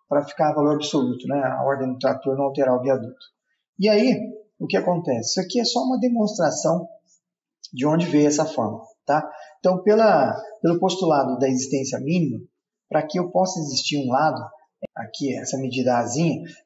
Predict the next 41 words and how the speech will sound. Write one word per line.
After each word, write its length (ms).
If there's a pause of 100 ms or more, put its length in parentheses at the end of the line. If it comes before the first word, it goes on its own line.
tem 140
que 60
ser 120
menor 500 (420)
que 100
a 60
soma 400
dos 120
outros 300
dois. 320 (500)
Assim 380
como 280
essa 160
medida 320
Czinho 640
tem 140
que 60
ser 120
menor 440
que 80
a 20
soma 300
desses 280
do-, 300
desses 260
outros 320
dois, 300
e 40
a 60
mesma 260
coisa 240
acontece 380
com 160
o 20
B. 220 (920)
É, 480
se 160
nós 180
fizermos 480
aqui 340 (160)
uma, 320